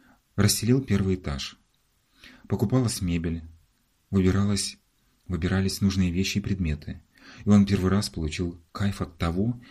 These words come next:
что у него были деньги, и он их тратил с удовольствием. Священник смотрел на него в благоговейном ужасе. А он похудел, стал жилистее, поджарей. Носился, как угорелый.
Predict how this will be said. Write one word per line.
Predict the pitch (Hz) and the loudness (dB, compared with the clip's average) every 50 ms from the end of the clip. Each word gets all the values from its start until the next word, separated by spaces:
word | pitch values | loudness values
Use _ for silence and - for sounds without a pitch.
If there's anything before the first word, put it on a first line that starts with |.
| - - - - _ | -20 -20 -20 -20 _
что | - - - - 95 | -12 -8 -4 -2 0
у | |
него | 90 90 90 87 | 0 0 0 0
были | 85 87 82 | 0 -2 -2
деньги, | 80 78 87 92 104 110 104 101 | -2 0 2 2 2 2 2 0
и | 95 95 - - 98 - | 0 -2 -2 -6 -8 -4
он | - 98 98 95 | 0 2 2 2
их | 92 - - - | 2 -2 -8 -12
тратил | - - 98 98 101 - 113 107 110 - - - _ | -8 -4 -4 -4 -2 -4 -6 -8 -8 -10 -16 -18 _
с | - - 113 | -4 -2 0
удовольствием. | 107 110 107 101 98 80 73 - - - - - - - _ _ _ _ _ _ _ _ _ _ _ _ _ _ _ _ _ _ - - - - - - - - _ | 0 2 2 2 0 0 -2 -6 -10 -14 -16 -16 -16 -18 _ _ _ _ _ _ _ _ _ _ _ _ _ _ _ _ _ _ -20 -20 -20 -20 -20 -20 -20 -14 _
Священник | - - 120 117 - - 147 147 143 147 | -2 0 2 2 2 2 2 0 0 0
смотрел | - 117 113 107 - 127 123 | 0 0 0 2 2 2 2
на | 117 | 4
него | 117 110 107 104 101 104 101 - - - - _ _ _ _ _ _ | 4 4 4 4 4 2 2 0 -6 -14 -20 _ _ _ _ _ _
в | - 85 | -12 -2
благоговейном | 85 101 101 95 101 98 95 98 95 98 107 107 107 104 104 101 | 4 4 4 6 6 4 4 4 4 4 4 4 4 4 4 4
ужасе. | 87 73 71 69 - - - - - - _ _ _ _ _ _ _ _ _ _ _ _ _ _ _ _ _ - - | 2 0 -2 -4 -6 -8 -8 -12 -14 -18 _ _ _ _ _ _ _ _ _ _ _ _ _ _ _ _ _ -14 -6
А | - 95 | -2 -2
он | 87 78 | -2 -2
похудел, | - - - - 78 76 85 98 107 95 | -4 -8 -8 -8 -4 0 0 0 0 0
стал | - - - 76 71 69 69 | -2 -6 -6 -6 -6 -6 -6
жилистее, | 67 78 92 107 104 - - - - 73 71 71 | -4 -2 0 0 0 -2 -6 -8 -8 -8 -8 -10
поджарей. | - - 78 71 78 87 180 196 202 190 139 - - - _ _ _ _ _ _ _ _ _ _ _ _ _ _ _ - | -8 -8 -6 -2 0 0 2 2 2 0 -2 -4 -8 -16 _ _ _ _ _ _ _ _ _ _ _ _ _ _ _ 2
Носился, | 98 95 - - 151 151 - 135 127 | 2 4 4 2 0 0 0 0 0
как | 123 117 - | 0 -2 -4
угорелый. | 113 104 107 104 95 82 73 71 67 65 - | -2 0 0 0 0 0 -2 -4 -4 -6 -8